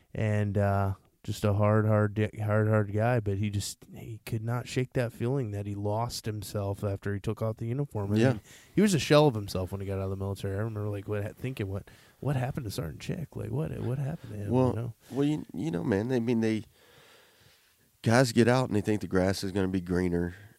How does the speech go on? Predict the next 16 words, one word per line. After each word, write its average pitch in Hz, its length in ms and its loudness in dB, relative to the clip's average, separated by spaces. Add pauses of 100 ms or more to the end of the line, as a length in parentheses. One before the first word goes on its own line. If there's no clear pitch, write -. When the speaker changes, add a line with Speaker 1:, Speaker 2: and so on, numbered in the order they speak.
(160)
Speaker 2:
They 90 120 0
go 101 140 2
back 95 240 2
home 104 380 0
and, 82 240 2 (760)
yes, 113 240 2
people, 101 500 -4
you 104 80 2
know, 104 120 2
family's 107 460 2
there, 98 240 2
people 92 320 -2
love 92 200 4
'em 101 120 0
and 95 100 0
everything, 107 480 -4